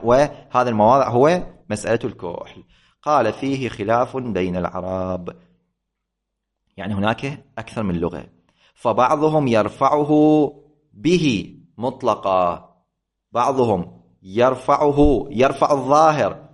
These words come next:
به، يعني بأفعل التفضيل مطلقا. ما المراد من مطلقا؟ يعني في كل الأحوال، ليس في مسألة الكحل فقط.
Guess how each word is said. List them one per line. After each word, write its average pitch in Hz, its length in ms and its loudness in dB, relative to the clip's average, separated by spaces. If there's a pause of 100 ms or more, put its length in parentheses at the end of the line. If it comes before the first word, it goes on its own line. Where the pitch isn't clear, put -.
(140)
به، 147 480 2
يعني 135 280 0
بأفعل 143 1000 0
التفضيل 139 760 -2 (100)
مطلقا. 131 1000 2 (380)
ما 139 100 -6
المراد 147 300 2
من 147 200 -2
مطلقا؟ 139 720 -2 (680)
يعني 117 180 -6
في 139 180 0
كل 151 360 0
الأحوال، 117 1300 2 (2000)
ليس 135 280 -2
في 131 420 -2
مسألة 117 340 -4
الكحل 98 280 -6
فقط. - 480 -10